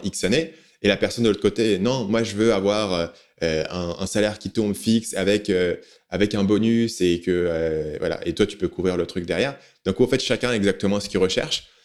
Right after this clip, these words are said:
parce que t'as pu le négocier de manière plus flexible où chacun a pu demander, « Moi, j'ai envie d'avoir plus de cash flow. Moi, j'ai envie d'avoir plus d'equity et de me dire sur le futur, j'aurais monté un petit empire, et cetera. »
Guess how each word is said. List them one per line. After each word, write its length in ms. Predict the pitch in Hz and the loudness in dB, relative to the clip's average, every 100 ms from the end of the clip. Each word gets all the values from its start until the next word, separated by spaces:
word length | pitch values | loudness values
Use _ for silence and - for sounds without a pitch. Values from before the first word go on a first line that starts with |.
| - | -4
parce 140 | 185 | 0
que 60 | 214 | 2
t'as 120 | - | 2
pu 140 | - | 2
le 80 | 95 | 2
négocier 340 | 95 98 95 | 2 2 2
de 60 | 107 | 0
manière 240 | 92 92 | 0 0
plus 140 | - 107 | 0 -2
flexible 420 | - 95 139 117 | 0 0 2 2
où 80 | 104 | 2
chacun 300 | 95 92 107 | 0 -2 -2
a 60 | |
pu 120 | 90 92 | -2 0
demander, « 340 | 95 95 95 95 - - | 2 2 0 -4 -8 0
Moi, 100 | 110 | 0
j'ai 100 | 113 | 2
envie 160 | 101 | 4
d'avoir 300 | 101 92 - | 4 2 0
plus 180 | - 113 | -2 0
de 200 | 101 98 | 2 2
cash 240 | 92 95 | 2 -2
flow. 340 | - 107 147 156 - _ - | 2 4 4 2 -8 _ 0
Moi, 120 | 107 | 0
j'ai 120 | 113 | 2
envie 140 | 95 | 2
d'avoir 320 | 101 95 92 - | 4 4 0 0
plus 200 | 120 104 | 0 2
d'equity 420 | 101 104 87 120 | 0 0 0 2
et 40 | |
de 60 | 107 | 2
me 100 | 87 | 0
dire 200 | 87 113 | 2 0
sur 140 | - | 0
le 80 | 92 | -2
futur, 360 | 82 90 117 107 | -2 -2 2 2
j'aurais 200 | 90 85 | 2 -2
monté 240 | 87 - | -2 -4
un 80 | 92 | -4
petit 260 | - 92 92 | -4 -6 -6
empire, 240 | 80 - | -4 -4
et 80 | 82 | -4
cetera. » 320 | - - 85 | -6 -8 -8